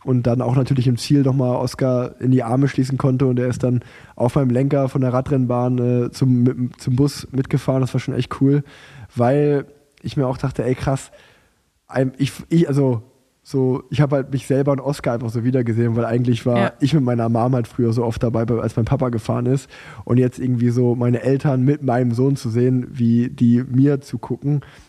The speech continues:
Speaker 1: das war schon, äh, ja, ein beson-, voll der besondere Moment und, und voll schön. Und meine Mama hat mir abends auch noch so ein Foto geschickt, äh, vom Livestream, äh, weil die natürlich auch ab und an mal an der Strecke standen und mich angefeuert haben. Ich hab's auch einmal gesehen und einmal kurz gegrüßt.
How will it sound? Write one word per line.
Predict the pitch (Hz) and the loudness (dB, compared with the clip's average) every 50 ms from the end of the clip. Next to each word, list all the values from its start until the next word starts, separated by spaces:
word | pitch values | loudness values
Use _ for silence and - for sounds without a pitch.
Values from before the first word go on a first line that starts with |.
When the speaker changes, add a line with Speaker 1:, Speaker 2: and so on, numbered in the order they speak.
| _ - | _ -6
Speaker 1:
das | 117 104 - | -6 -2 0
war | 120 113 | 0 0
schon, | - - 131 123 120 117 | 0 0 0 0 0 0
äh, | 117 117 117 117 117 117 - - _ - | 0 0 0 0 0 -2 -4 -4 _ -2
ja, | 117 | 0
ein | 120 131 | 0 0
beson-, | 123 123 123 120 123 123 113 - | 2 2 0 0 -2 -4 -12 -6
voll | - - 139 | -2 0 0
der | 135 135 | 2 2
besondere | 123 123 123 127 127 131 123 | 0 0 0 2 2 0 0
Moment | 123 117 110 117 120 123 120 - | 0 0 0 0 0 0 0 -2
und, | 113 120 117 113 - | -2 -2 -2 -4 -4
und | - 120 123 - | -6 -6 -4 -2
voll | - 127 120 | 0 0 0
schön. | 113 - - 135 131 123 | 0 0 0 0 2 2
Und | 117 117 113 113 - - - - - - - - _ | 0 -2 -4 -6 -10 -16 -20 -20 -20 -20 -20 -8 _
meine | 113 120 127 | 0 2 2
Mama | 123 127 147 147 | 4 2 2 0
hat | 135 | 0
mir | 127 123 | -2 -2
abends | 107 117 131 127 | -2 -2 -2 -2
auch | 143 127 | -2 -2
noch | 127 117 | -2 -2
so | - | -4
ein | 123 113 | -4 -4
Foto | - - 139 131 135 123 | -2 -2 0 0 0 -2
geschickt, | 127 117 - - 131 123 - - - | -2 -2 0 -2 -2 -2 -4 -6 -4
äh, | 120 117 120 117 113 110 - - _ - | -2 0 0 0 0 -2 -6 -10 _ -10
vom | - - 131 120 117 | -2 0 0 2 2
Livestream, | 117 110 127 139 - - - 131 127 127 131 135 131 - - - - 123 117 104 - _ - - - | 2 2 2 0 -2 -4 -2 2 2 2 2 2 -2 -6 -12 -20 -18 -18 -18 -18 -18 _ -18 -8 -4
äh, | 117 117 117 113 | -2 0 0 0
weil | 107 117 113 | 0 0 2
die | 123 | 2
natürlich | 123 113 - 127 - 127 | 0 0 0 0 0 0
auch | 113 107 | 0 -2
ab | - - 120 123 | -2 -2 -2 -2
und | 127 123 | 0 0
an | 120 | 0
mal | 120 127 127 | 0 0 2
an | 120 | 0
der | 113 | -2
Strecke | 110 - 139 131 143 127 | 0 0 0 0 0 0
standen | - 127 113 117 117 117 | 0 0 0 0 2 2
und | 113 | 2
mich | 113 113 120 | 2 2 2
angefeuert | 127 135 131 - - 120 117 113 | 2 2 2 2 0 0 0 0
haben. | - 120 113 120 127 123 | 0 0 2 2 2 2
Ich | 117 127 | 0 2
hab's | - 131 | 2 2
auch | 120 110 | 0 0
einmal | 113 127 139 147 139 135 | 0 0 2 2 2 0
gesehen | 135 120 131 135 | 0 0 0 0
und | 135 131 | 0 0
einmal | 127 120 123 123 | 0 0 0 0
kurz | - 135 120 - | 0 -2 -2 0
gegrüßt. | - 120 117 120 139 147 143 - - | -2 -2 2 2 2 2 0 -2 -8